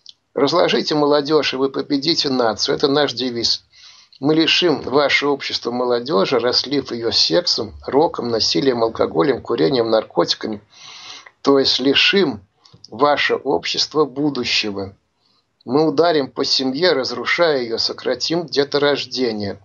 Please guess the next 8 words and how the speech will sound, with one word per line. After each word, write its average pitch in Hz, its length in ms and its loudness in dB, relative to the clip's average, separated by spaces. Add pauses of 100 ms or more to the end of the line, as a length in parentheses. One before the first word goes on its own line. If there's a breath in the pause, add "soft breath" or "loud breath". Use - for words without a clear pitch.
(1900 soft breath)
Ну, 117 280 -2
Гитлер 160 420 2
был 139 300 0
глупым 156 440 -2
мальчиком, 135 540 0
он 143 80 -2
действовал 139 480 0
напрямую. 143 840 0